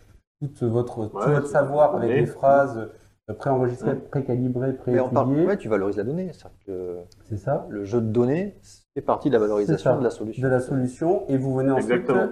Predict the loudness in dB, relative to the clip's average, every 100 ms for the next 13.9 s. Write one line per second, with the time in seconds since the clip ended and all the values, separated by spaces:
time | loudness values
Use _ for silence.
0 | 0 0 0 -2 -2 0 2 0 -6 -20
1 | -4 0 2 2 2 2 2 0 0 -2
2 | -2 -2 -6 -8 -4 -4 -4 -16 _ _
3 | 0 2 2 2 4 4 4 0 0 0
4 | -2 -10 -20 _ _ _ -4 0 0 0
5 | 0 0 0 -2 -4 -4 -4 2 4 4
6 | 0 2 6 6 4 0 2 2 2 -2
7 | -6 -8 -4 -2 0 0 -2 -2 -6 -8
8 | -6 -2 0 0 -2 -4 -4 -2 -2 -4
9 | -8 -14 -18 -10 -8 -6 -6 -8 -10 -14
10 | -8 -4 -4 -2 -4 -2 2 2 2 -2
11 | 2 4 4 2 -2 -12 -20 _ _ _
12 | _ _ _ _ _ _ _ _ _ -6
13 | -4 0 2 2 2 4 4 4